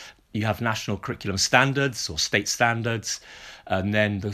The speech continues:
the school develops a curriculum within, within that sort of framework. Now, in low and middle income countries, that's different. You know, the curriculum is what comes down from government, from the Ministry of Education,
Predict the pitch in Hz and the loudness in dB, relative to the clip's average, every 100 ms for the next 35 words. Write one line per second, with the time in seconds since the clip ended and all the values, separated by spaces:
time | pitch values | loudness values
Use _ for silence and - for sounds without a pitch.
0 | - - 107 - 110 95 87 98 104 98 | -8 -6 -4 0 0 -2 -4 0 0 0
1 | - - - 101 - 92 90 92 98 92 | -4 -8 -4 -6 -6 -6 -6 -4 -4 -6
2 | 104 95 90 90 - - 90 - 101 95 | -8 -8 -6 -6 -8 -10 -6 -2 0 -2
3 | 82 - _ _ - - - 208 202 214 | -8 -10 _ _ -20 -12 2 4 4 2
4 | - 202 196 196 - _ 110 117 107 139 | -2 -2 -2 -4 -10 _ 0 2 2 0
5 | 139 117 123 113 127 104 - - 117 - | -4 -4 -6 -6 -4 -6 -6 2 2 2
6 | - 95 - 76 104 82 101 - 131 - | -2 -4 -6 -8 -8 -6 -4 -2 -4 -4
7 | 110 98 - _ - 98 101 104 - - | -4 -6 -10 _ -6 -4 0 0 0 -2
8 | 101 95 104 92 90 82 _ _ - 92 | -2 2 0 0 -4 -10 _ _ 0 0
9 | 90 87 107 92 82 73 - 87 87 90 | 0 -6 -4 -4 -6 -12 -10 -8 -6 -8
10 | - 85 - 98 92 - | -8 -10 -8 -6 -6 -8